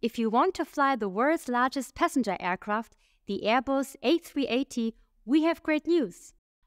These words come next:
Lufthansa will operate the A three eighty between Munich and Boston, Los Angeles, New York, and Washington, D C.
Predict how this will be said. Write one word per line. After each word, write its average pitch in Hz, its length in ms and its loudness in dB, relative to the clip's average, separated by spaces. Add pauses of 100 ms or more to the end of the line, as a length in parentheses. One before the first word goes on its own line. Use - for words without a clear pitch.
(120)
Lufthansa 294 560 0
will 262 140 -2
operate 233 560 -2 (100)
the 226 140 -2
A 277 160 2
three 302 240 -2
eighty 254 340 -2
between 196 480 -4
Munich 285 560 0 (220)
and 160 200 -8
Boston, 233 580 -2 (540)
Los 294 300 4
Angeles, 254 840 -2
New 285 260 2
York, 233 460 0 (120)
and 202 200 -2
Washington, 185 460 -4
D 202 120 -4
C. 180 400 -8